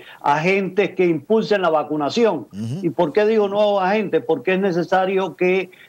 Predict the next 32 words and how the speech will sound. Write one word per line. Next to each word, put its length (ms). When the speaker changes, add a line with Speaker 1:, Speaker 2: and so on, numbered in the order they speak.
Speaker 1:
muchas 420
empresas, 920
instituciones, 1040
como 240
están 260
haciendo 460
ya, 320
eh, 180
much-, 380
grandes 420
empresas 520
de, 100
de, 480
privadas 560
de, 300
de 100
acá, 260
donde, 440
eh, 260
han, 460
eh, 400
tomado 400
la 80
iniciativa 840
y 100
se 120
han 200
puesto 340
en 100
función 800
de 260
que, 360